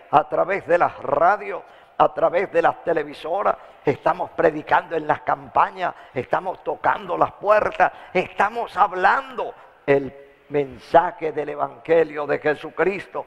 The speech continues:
¿Está usted aceptando la palabra de Dios? Si lo ha hecho, le felicito. Nos veremos en la patria celestial. Si usted todavía no lo había hecho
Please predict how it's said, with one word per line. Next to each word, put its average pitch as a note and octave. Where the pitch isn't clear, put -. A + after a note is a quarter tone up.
¿Está C3
usted D#3
aceptando E3
la E3+
palabra F#3
de E3
Dios? G#3+
Si D4+
lo F#3
ha C#4+
hecho, A#3+
le D3
felicito. D3+
Nos D3
veremos E3
en D#3
la C#3
patria D3+
celestial. C#3
Si G3
usted F3
todavía F3+
no D#4
lo B3
había G3+
hecho G#3